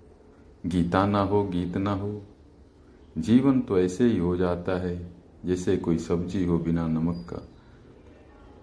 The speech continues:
जीवन का पूरा स्वाद ही चला जाता है।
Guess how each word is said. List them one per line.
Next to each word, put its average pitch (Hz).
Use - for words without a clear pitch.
जीवन 151
का 139
पूरा 120
स्वाद 127
ही 90
चला 71
जाता 69
है। -